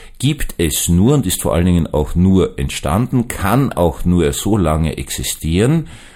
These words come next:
solange ein Machtvakuum des Staates da ist. Wir leben heute in Österreich, ich weiß nicht, wie es meinen lieben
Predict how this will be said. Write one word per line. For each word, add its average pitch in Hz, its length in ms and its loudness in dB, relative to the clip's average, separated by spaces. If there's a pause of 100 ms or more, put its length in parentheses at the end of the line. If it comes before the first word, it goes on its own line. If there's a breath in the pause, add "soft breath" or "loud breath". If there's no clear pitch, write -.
solange 87 420 2
ein 76 120 0
Machtvakuum 85 1040 0 (320 loud breath)
des 73 100 -2
Staates - 800 -4 (160)
da 58 220 -6
ist. - 400 -16 (960 loud breath)
Wir 135 140 4
leben 127 320 2
heute 92 320 2
in - 80 -4
Österreich, 107 360 0
ich 87 60 -8
weiß 98 260 2
nicht, 101 160 0
wie 90 60 0
es - 120 -2
meinen 82 240 2
lieben 78 280 0